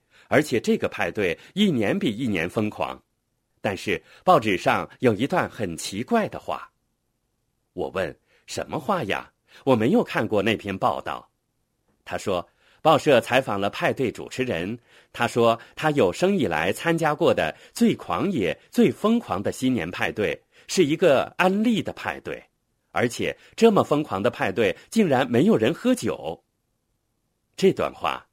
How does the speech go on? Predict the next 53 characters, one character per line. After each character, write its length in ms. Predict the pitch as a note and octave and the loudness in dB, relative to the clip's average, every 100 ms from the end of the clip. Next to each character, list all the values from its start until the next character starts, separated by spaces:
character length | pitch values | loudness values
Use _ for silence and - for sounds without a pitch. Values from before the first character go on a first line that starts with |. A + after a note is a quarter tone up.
| _ _ - | _ _ -2
让 180 | C3+ A2 | 0 0
他 160 | B2+ | -2
对 160 | B2+ B2+ | 0 0
安 220 | - D#3+ | 0 0
利 120 | F3 | 0
的 120 | A#2+ F#2 | 0 -2
生 240 | - F3 | 0 2
意 40 | |
人 360 | E3 D#2+ D2+ F2+ - | 2 0 -2 -4 -8
刮 240 | - F3 F#3+ | 0 0 0
目 200 | G2 D#2 | -2 -4
相 240 | - D2 | -6 -10
看。 220 | C#2 - B1+ _ _ _ _ _ - _ _ _ | -10 -12 -12 _ _ _ _ _ -20 _ _ _
现 240 | - G2+ | -8 -8
在 300 | C#2+ E2+ C2+ _ - - | -4 -6 -6 _ -20 -12
他 160 | - | -6
加 240 | A2 D#3 E3 | -2 0 0
入 160 | E3 | 0
了 200 | A#2+ E2+ D#2 | 2 0 -2
他 180 | - | -2
父 240 | C3+ - G#3 | -2 0 -4
亲 180 | - F#2+ | -2 -4
的 80 | D2+ | -6
团 280 | - C#2 | -8 -8
队， 260 | D#2+ F2 - _ _ - - | -4 -4 -6 _ _ -14 2
我 100 | C3 | 4
们 160 | A#2 | 4
会 220 | A#2+ G3 C3 | 4 2 2
帮 240 | E3+ G3 | 0 0
助 100 | F#3 | -2
他 240 | G#2+ G2+ | -2 -2
发 240 | G2+ C#3 D3 | -4 -4 -6
展 160 | G2+ | -8
生 300 | C#2 - C3 | -6 -2 -2
意。 240 | C#3+ G#2+ - _ _ _ _ - | -2 -6 -8 _ _ _ _ -2
哈 120 | F3 | 2
尔 200 | F#3+ C3 | 4 4
的 120 | G2 | 2
团 260 | - F2+ G2+ | -2 -4 0
队 260 | B2 F2 - _ | 0 0 -4 _
将 180 | - E3 | 2 2
会 200 | E3 A2+ | 4 0
诞 260 | - D3+ | 0 -4
生 320 | F#2 - E3 E3+ | -2 0 2 2
一 80 | |
个 140 | A#2 B2 | 0 -2
直 260 | - D#2+ | -4 -6
系， 380 | C3+ - C3 D2 _ _ | -4 -4 -6 -6 _ _
是 220 | - - | -6 0
不 120 | A#3+ A2+ | 0 0
是 160 | - | -2
很 200 | - F2+ C2+ | -2 -6 -2
棒？ 280 | G#2+ E2+ | -2 -2